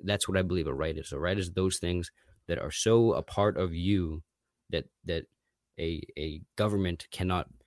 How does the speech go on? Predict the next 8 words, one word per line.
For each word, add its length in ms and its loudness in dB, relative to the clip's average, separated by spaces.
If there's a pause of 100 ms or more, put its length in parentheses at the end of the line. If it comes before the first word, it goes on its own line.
(180)
deny 460 2
them, 460 -6
and, 300 -2
and 240 -2
nor 180 4
do 140 0
they, 260 -2 (1200)
uh, 260 -8